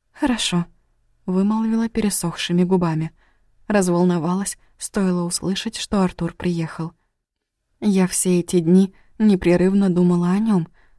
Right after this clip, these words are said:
а вот сейчас вновь вернулся страх.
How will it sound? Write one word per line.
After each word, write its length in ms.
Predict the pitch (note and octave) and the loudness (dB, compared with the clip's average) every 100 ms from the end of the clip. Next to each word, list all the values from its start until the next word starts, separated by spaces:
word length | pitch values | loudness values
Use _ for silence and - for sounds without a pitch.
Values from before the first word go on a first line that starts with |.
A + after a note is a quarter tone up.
| - | -6
а 140 | A3 | -2
вот 160 | F#3+ F#3 | 0 0
сейчас 540 | - F3 - E3+ - | -4 -8 -6 -6 -4
вновь 420 | G3+ G3+ F3 G#3 | 0 2 2 0
вернулся 540 | - G#3 F#3+ E3+ - F3+ | -2 2 2 2 -2 -4
страх. 460 | - F3 E3 - | -6 -6 -6 -10